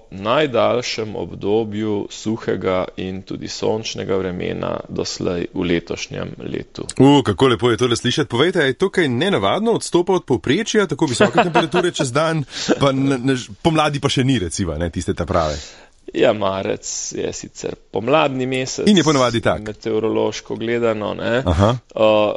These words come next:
Speaker 1: koledarska pomlad se bo sicer pričela dvajsetega, em, te temperature pa niso nič nenavadnega.
Speaker 2: Nič nenavadnega, ne.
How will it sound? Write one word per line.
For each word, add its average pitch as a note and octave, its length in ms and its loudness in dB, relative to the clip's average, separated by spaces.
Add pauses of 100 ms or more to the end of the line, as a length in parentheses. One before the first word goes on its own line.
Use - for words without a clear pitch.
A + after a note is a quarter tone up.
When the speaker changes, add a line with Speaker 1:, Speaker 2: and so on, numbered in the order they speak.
Speaker 1:
koledarska G#2 800 -4
pomlad G#2+ 480 -4
se - 180 -8
bo A2 160 -6
sicer - 480 -8
pričela G#2+ 640 -2
dvajsetega, B2+ 1040 0 (960)
em, G2+ 500 2
te B2 220 2
temperature G2+ 760 -4
pa G2 200 -10
niso F#2+ 320 -8
nič F#2 320 -10
nenavadnega. F#2+ 440 -4
Speaker 2:
Nič A2 240 2
nenavadnega, D2+ 640 0
ne. D#2+ 160 0